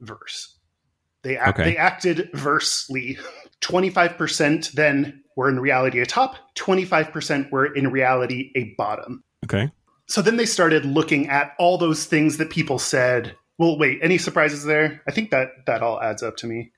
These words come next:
Speaker 2: I think that all adds up. I mean, I, I definitely, I have a, I b-,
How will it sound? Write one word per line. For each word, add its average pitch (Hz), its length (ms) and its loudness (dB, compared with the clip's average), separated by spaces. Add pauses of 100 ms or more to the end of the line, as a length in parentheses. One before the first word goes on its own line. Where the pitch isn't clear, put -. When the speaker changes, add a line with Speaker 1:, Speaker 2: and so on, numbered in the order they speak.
(280)
Speaker 2:
I 135 140 0 (320)
think 185 300 -6
that 113 240 -2 (160)
all 90 360 2
adds 82 420 -2
up. 82 320 0
I 135 60 0
mean, 151 160 0
I, - 140 0 (280)
I 117 140 0
definitely, 131 720 0 (400)
I 110 140 2
have 117 340 0
a, 98 600 2 (880)
I 113 80 2
b-, 143 160 -6